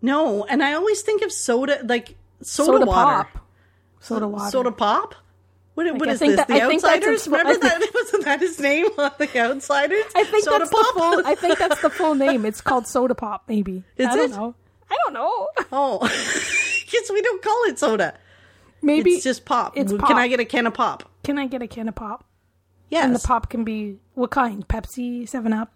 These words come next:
Speaker 2: whatever. We, we just say a can of pop.
Speaker 1: Seven Up. Oh my gosh, I haven't
Speaker 2: Sprite.
Speaker 1: heard that now. Sprite. Yeah.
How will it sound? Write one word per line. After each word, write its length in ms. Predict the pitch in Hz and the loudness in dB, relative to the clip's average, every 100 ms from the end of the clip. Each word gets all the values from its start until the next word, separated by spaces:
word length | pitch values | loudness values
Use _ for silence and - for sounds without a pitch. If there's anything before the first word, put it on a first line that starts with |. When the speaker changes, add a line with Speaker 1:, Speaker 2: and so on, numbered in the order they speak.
| - | -6
Speaker 2:
whatever. 520 | 220 208 196 196 220 - | -4 -4 -4 -10 -10 -8
We, 260 | 254 262 - _ _ | -8 -8 -18 _ _
we 120 | - 233 | -2 0
just 200 | 226 - | -2 -2
say 140 | 233 | -4
a 60 | 220 | -2
can 240 | 170 190 | 2 4
of 100 | 220 | 4
pop. 60 | - | 2
Speaker 1:
Seven 100 | 170 | 0
Up. 280 | 175 - - - - | 0 -2 -16 -20 -6
Oh 120 | 202 | -2
my 160 | 202 175 | 0 -2
gosh, 260 | 175 175 | -2 -4
I 60 | 190 | -4
haven't 180 | 185 202 | -2 0
Speaker 2:
Sprite. 140 | 185 | 0
Speaker 1:
heard 80 | 170 | -2
that 240 | 160 214 | -2 -2
now. 260 | 208 180 190 | -4 -8 -10
Sprite. 500 | - - 175 196 196 - - - _ _ _ | -6 0 2 0 -2 -14 -20 -20 _ _ _
Yeah. 380 | 160 190 202 147 | -8 -4 -4 -8